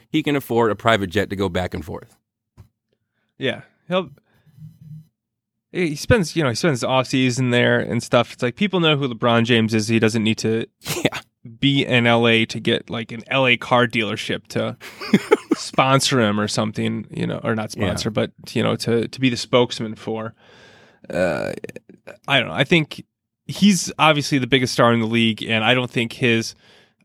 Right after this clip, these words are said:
Speaker 2: uh, image or his, his reach would increase more or less. Now, if you're somebody like, you know, Kawhi Leonard's looking at, maybe there's, you know, you're kind of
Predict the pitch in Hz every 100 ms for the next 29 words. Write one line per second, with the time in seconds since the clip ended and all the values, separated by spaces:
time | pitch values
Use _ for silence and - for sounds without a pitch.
0 | - - - _ _ _ _ - _ -
1 | 147 143 120 113 - - - _ _ _
2 | _ _ _ _ - 120 117 113 110 113
3 | 120 120 131 139 - 123 110 113 117 -
4 | 113 113 - - - _ - 120 117 117
5 | 120 117 - 156 143 - 143 - 147 135
6 | 135 123 117 117 - - - 143 123 -
7 | - 117 117 135 160 127 123 120 117 113
8 | 113 - _ _ _ _ _ - 165 190
9 | 185 143 120 110 - 127 131 127 127 120
10 | 131 123 117 -